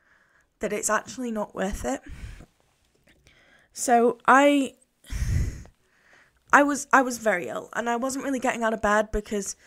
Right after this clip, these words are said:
I felt so sick and I couldn't sleep, but I was kind of in this, like, doze state. It was kind of hard to explain.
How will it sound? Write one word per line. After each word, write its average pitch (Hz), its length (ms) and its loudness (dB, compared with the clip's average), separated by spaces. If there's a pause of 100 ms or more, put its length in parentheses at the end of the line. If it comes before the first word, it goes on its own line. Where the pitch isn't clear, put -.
(500)
I 208 80 -4
felt 214 300 0
so 214 120 -6
sick 196 280 -4
and 185 100 -12
I - 20 -12
couldn't 233 300 -10
sleep, 208 400 -6
but 185 80 -10
I 190 80 -6
was 190 120 -8
kind 226 200 -10
of 220 100 -10
in 220 100 -8
this, 220 200 -6
like, 208 280 -12
doze 220 460 -4
state. 269 540 -6
It - 20 -14
was 196 140 -10
kind 226 180 -12
of 220 60 -6
hard 220 120 -2
to 233 80 -8
explain. 233 440 -4